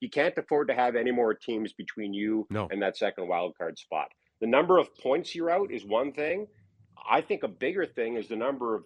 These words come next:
Speaker 1: teams between you and that spot. Because if you're chasing one team and you've gotta, you've gotta make up four or five or six points,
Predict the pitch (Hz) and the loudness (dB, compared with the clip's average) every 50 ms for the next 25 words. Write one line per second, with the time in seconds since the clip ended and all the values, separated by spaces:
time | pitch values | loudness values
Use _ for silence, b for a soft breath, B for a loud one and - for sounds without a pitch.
0 | _ _ - - 156 165 170 170 - - - 110 - - 135 127 120 113 113 135 | _ _ -12 -8 -6 -6 -6 -6 -8 -12 -14 -16 -10 -6 -4 -4 -2 -2 -2 0
1 | 139 135 127 120 120 113 - - - - 143 180 - - - _ _ _ _ _ | 0 0 0 -2 -2 -4 -4 -4 0 0 2 2 0 -2 -8 _ _ _ _ _
2 | _ _ _ _ _ _ - - - 147 131 131 127 123 117 - - b b b | _ _ _ _ _ _ -12 -4 0 2 4 4 4 2 0 -4 -10 b b b
3 | b b - 113 - - 220 240 - - 196 196 170 - 170 139 127 120 135 156 | b b -12 -8 -6 -6 -6 -4 -2 0 0 0 0 0 -2 -2 0 2 2 2
4 | 156 143 - - 147 139 92 76 69 _ _ _ _ _ _ _ _ _ _ _ | 2 0 -4 -4 -4 -4 -4 -6 -8 _ _ _ _ _ _ _ _ _ _ _
5 | _ - 123 131 131 120 139 165 143 143 165 151 143 147 139 123 117 95 - _ | _ -6 -4 -4 -2 -2 -4 -4 0 4 4 6 6 6 6 4 4 2 -2 _
6 | _ - 120 131 127 151 139 135 131 131 123 - 131 113 107 - _ - 139 139 | _ -12 -12 -6 -2 0 0 2 0 0 0 0 -2 -2 -2 -4 _ -4 -2 0
7 | 135 120 104 - - 127 127 131 117 107 98 - - 123 - - - _ 139 127 | 0 0 0 0 0 0 2 2 0 -2 -6 -8 -10 -12 -12 -12 -10 _ -2 -2
8 | 104 85 - - - - | -2 -2 -4 -10 -16 -20